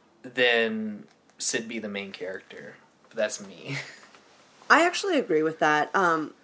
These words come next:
Speaker 2: I think if the, the focus of the movie had shifted from Sid and instead been on Greta and Lucy's relationship,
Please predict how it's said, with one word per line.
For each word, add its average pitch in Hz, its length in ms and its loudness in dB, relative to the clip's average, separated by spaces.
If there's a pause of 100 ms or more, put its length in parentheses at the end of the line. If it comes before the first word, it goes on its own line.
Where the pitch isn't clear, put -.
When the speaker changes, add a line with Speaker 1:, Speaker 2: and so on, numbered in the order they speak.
(220)
Speaker 2:
I 226 120 6
think 277 460 -4
if - 180 -6
the, 185 460 2
the 196 180 -4
focus 170 600 -2
of 160 260 -6
the 135 460 0
movie 151 440 -4
had 147 280 -8
shifted 151 480 -6
from 147 380 -2 (840)
Sid 165 380 4
and 143 100 0
instead 160 440 -2
been 156 400 -2
on 147 340 -4 (100)
Greta 160 400 -2
and 160 140 -8
Lucy's 151 340 -10
relationship, 160 720 -4